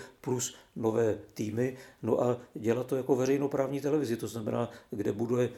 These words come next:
mít hlas, nebo kde se bude mluvit jak o vládní koalici, tak o, eh, opozici. Ale to se nedá dělat s těmi lidmi, kteří tam teďka jsou. Co je teda zajímavé,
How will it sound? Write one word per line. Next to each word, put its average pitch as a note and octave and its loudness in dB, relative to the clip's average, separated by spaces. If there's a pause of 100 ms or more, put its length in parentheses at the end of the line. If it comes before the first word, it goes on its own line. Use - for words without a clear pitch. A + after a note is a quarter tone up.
(120)
mít A2+ -4
hlas, A2+ -2 (480)
nebo A#2 -6
kde G#2+ -4
se C3+ -2
bude B2 0
mluvit B2 -2
jak A#2+ 0
o A2+ 0 (240)
vládní A2 -2 (420)
koalici, B2 -2
tak - -4 (100)
o, A#2+ 2 (240)
eh, D3 -2
opozici. - -4 (640)
Ale G#2+ 0 (300)
to A2 -8
se - -6
nedá A2+ -2
dělat A#2 -2
s - -6
těmi A2 -2
lidmi, A2+ -4
kteří G#2+ -6
tam A#2 -4
teďka A#2 -6
jsou. G2+ -8 (380)
Co - -2
je B2+ 4
teda F3 8
zajímavé, A2+ 2